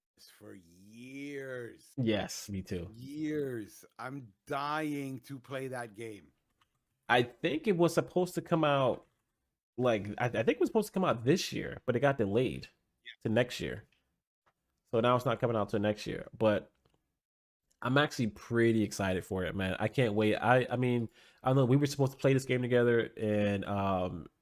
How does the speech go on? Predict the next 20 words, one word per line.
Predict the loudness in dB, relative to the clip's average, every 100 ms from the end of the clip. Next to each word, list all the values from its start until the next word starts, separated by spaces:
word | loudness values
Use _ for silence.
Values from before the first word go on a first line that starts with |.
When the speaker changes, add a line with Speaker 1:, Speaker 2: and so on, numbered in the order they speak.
| _ -4
Speaker 2:
yeah, | -2 0 0
I | -4
just, | -4 -6
I'm | -2
really | 2 2 2
excited | -2 -4 -4
for | -6
this, | -8 -6
man. | -6 -4
It, | -4 -4 -6
it's | -4
giving | 0 2 2
me | 0 0
Batman | 2 2 4 0
Arkham | 0 0 0 -2
Knight | -2 -2
vibes, | -2 0 0 -2 -14 _ _ _ _ -4 -2
Speaker 1:
Yes. | 0 -2
Speaker 2:
basically. | 0 -2 -4 _ _ _ _ _ _ _ -2
Um, | 2 2 2 2 -2